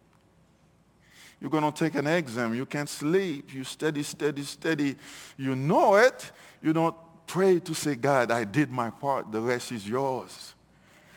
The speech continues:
And the only way to say that, you know, I, I've been saying opportunity, opportunity. When I see opportunity, I see freedom.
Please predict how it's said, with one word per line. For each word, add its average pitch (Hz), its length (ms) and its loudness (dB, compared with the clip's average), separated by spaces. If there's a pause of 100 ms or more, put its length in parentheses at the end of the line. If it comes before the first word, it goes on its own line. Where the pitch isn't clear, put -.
(240)
And 214 160 6
the 233 40 10
only 247 220 6
way 220 260 8
to 208 140 -4
say 220 280 6
that, 175 260 6 (220)
you 165 100 2
know, 156 220 4 (420)
I, 143 120 2 (100)
I've 147 160 2
been 139 120 -2
saying 135 320 0 (200)
opportunity, 123 680 -2
opportunity. 110 680 -4
When 101 160 -2
I 120 80 -2
see 131 160 -8
opportunity, 117 720 -4
I 95 60 0
see 95 160 -10
freedom. 82 440 -10